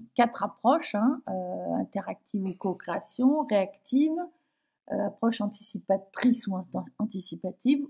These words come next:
et l'approche de création de besoins. Donc, je vous ai refait un petit Geniali, euh, là-dessus avec, euh, les définitions. Donc, euh, l'approche réactive qui permet aux entreprises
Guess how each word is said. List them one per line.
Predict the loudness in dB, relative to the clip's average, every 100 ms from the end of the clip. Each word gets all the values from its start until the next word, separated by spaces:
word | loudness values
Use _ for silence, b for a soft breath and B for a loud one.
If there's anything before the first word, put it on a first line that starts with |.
| -2
et | -2 -2 -4
l'approche | -6 -6 -8 0 2 2 -4
de | -4 -4
création | -2 -2 -2 0 0
de | 0
besoins. | -2 -6 -6 -8 -10 _ _ _ _ _
Donc, | -4 -2
je | 2
vous | 4
ai | 4
refait | 6 4 4 2 6
un | 8 8 4
petit | 2 2 8 8
Geniali, | 6 2 0 0 0 0 0 0
euh, | -2
là-dessus | -6 -8 2 4 2 -2 b b b b 0
avec, | 0 4 0 0 -2
euh, | -2 -2 -2
les | -4 -4
définitions. | -4 -8 -4 -6 -6 -4 -4 -4 _ -10
Donc, | -6 -8 -8 -8
euh, | -6 -6 -6 -6 -4
l'approche | -4 -2 0 0 0 -8
réactive | -10 -2 -2 -2 _ -2 0 0
qui | -4 -8
permet | -6 -2 -4
aux | -4 -8
entreprises | -10 -10 -8 -6 -8